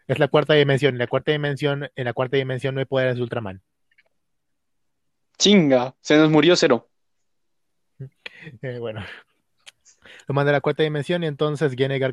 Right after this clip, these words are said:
Speaker 1: sa-, cae junto con Zed a la Tierra. Y entonces hay mismo un robot con-, pilotado por, por nuestro protagonista Haruki, el que dice,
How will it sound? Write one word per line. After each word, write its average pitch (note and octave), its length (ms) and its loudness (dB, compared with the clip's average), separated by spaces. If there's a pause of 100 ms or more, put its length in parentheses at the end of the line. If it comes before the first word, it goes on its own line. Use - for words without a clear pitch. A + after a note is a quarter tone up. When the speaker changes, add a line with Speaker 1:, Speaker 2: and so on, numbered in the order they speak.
Speaker 1:
sa-, A#2+ 300 -6 (420)
cae C3 220 0
junto B2+ 300 -6
con A2 340 -8
Zed C#3 260 -2 (800)
a B2+ 140 0
la A#2 100 -2
Tierra. A#2 400 -2 (720)
Y G3 160 -2
entonces F#3 880 -2 (160)
hay E3+ 220 2
mismo F3 800 -2
un C#3+ 280 -2
robot C3+ 500 -2 (420)
con-, C3+ 220 -4
pilotado C#3+ 540 -2
por, A#2+ 360 -4 (560)
por A#2+ 140 -6
nuestro A#2+ 220 -8
protagonista A#2 720 -8
Haruki, C#3+ 600 2 (420)
el B2 140 0
que C#3 100 2
dice, C3 280 2